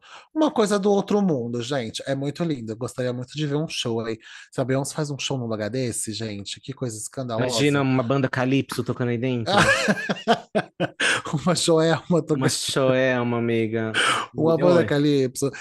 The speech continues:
Speaker 1: Ela ia entregar, com certeza.
Speaker 2: Com certeza.
Speaker 1: Mas é isso, gente. Procurem aí no Instagram. Pô, provavelmente todo mundo deve ter visto,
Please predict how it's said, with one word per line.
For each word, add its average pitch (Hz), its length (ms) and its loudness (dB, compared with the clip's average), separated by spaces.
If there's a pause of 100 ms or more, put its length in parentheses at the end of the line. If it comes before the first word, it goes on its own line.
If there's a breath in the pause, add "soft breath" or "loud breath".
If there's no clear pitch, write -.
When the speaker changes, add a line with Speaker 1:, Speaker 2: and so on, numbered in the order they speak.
(120 loud breath)
Speaker 1:
Ela 147 200 4
ia 160 100 6
entregar, 180 540 2
com 165 180 0
certeza. 170 640 0
Speaker 2:
Com 285 180 6
certeza. 320 460 6
Speaker 1:
Mas 165 100 8
é - 20 6
isso, 143 180 -2
gente. 135 480 -2
Procurem 151 520 0
aí 147 220 2
no 143 160 -2
Instagram. 135 580 -4
Pô, 247 140 2
provavelmente 269 400 2
todo 233 220 0
mundo 240 160 4
deve 180 180 0
ter 180 140 2
visto, 151 480 0